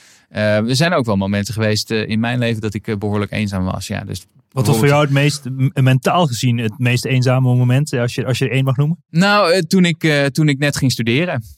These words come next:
Speaker 2: Mhm.
Speaker 1: Ehm, toen, eh, ging ik, eh, ik woonde in Haarlem, ben opgegroeid in Haarlem. Daar had ik ook mijn vrienden. Ehm, eh, ik was, eh, aangesloten bij een politieke organisatie destijds.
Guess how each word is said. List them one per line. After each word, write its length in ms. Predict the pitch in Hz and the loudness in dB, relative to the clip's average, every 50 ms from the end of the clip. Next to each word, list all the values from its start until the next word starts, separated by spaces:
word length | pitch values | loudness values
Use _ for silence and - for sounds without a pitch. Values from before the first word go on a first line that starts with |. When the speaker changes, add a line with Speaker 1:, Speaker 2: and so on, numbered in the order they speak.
| _ _ - | _ _ -6
Speaker 2:
Mhm. 140 | 139 131 120 | -4 -2 2
Speaker 1:
Ehm, 640 | 120 120 117 117 117 113 113 113 110 110 110 110 107 | 2 2 2 2 0 0 0 0 0 0 0 0 -2
toen, 320 | 104 - 113 117 113 110 | -2 -2 -2 0 2 2
eh, 640 | 110 110 110 107 107 104 104 104 101 104 98 98 110 | 0 0 0 -2 -2 -2 -4 -4 -4 -4 -4 -4 -4
ging 260 | 110 - - 127 120 117 | -4 -2 -2 0 0 0
ik, 200 | 110 110 - - | -2 -4 -4 -4
eh, 180 | 117 110 107 | -2 -2 -2
ik 120 | 110 110 107 | -2 -2 0
woonde 280 | 127 127 131 127 120 113 | 0 2 2 2 2 0
in 60 | 110 | 0
Haarlem, 460 | 113 123 135 143 147 143 143 139 123 | 0 0 0 0 0 0 0 0 0
ben 120 | 113 123 | -2 -2
opgegroeid 400 | 131 143 - - 123 123 127 123 | -4 -4 -4 -4 -2 0 -2 -2
in 60 | 110 113 | 0 -2
Haarlem. 320 | 107 113 113 110 113 110 | -2 -2 -2 -2 -2 -2
Daar 100 | 107 110 | -2 -2
had 180 | 98 101 117 110 | -2 -2 -2 -4
ik 120 | 113 - | -4 -4
ook 140 | - 107 101 | -4 -4 -2
mijn 160 | 104 101 98 | -2 -2 -2
vrienden. 480 | 98 117 131 147 151 143 139 135 135 - | 0 0 2 2 2 2 0 -2 -4 -4
Ehm, 640 | 104 110 110 110 107 107 107 107 104 107 104 107 | -4 -4 -4 -4 -4 -4 -4 -4 -4 -4 -4 -4
eh, 520 | 107 - - - 104 104 101 101 101 101 98 98 | -6 -6 -4 -4 -2 -2 -2 -2 -2 -2 -4 -6
ik 100 | 107 - | -6 -4
was, 240 | 113 107 101 - | -4 -4 -4 -6
eh, 380 | 107 104 - 107 104 - 90 82 | -10 -12 -14 -14 -12 -10 -10 -8
aangesloten 520 | - - 110 117 110 101 - 113 107 101 107 | -6 -4 -4 -4 -4 -4 -4 -4 -4 -2 -4
bij 140 | 107 104 101 | -4 -4 -4
een 60 | 98 | -4
politieke 420 | - 107 104 104 - 113 - 107 | -2 -2 -4 -2 -4 -6 -6 -6
organisatie 640 | 98 98 101 107 107 - 123 123 131 135 - - 123 | -6 -4 -4 -4 0 0 2 2 2 0 0 -2 -2
destijds. 600 | 120 123 117 - 127 117 113 113 113 - - - | -2 -2 -4 -2 -2 -2 -2 -4 -4 -4 -6 -8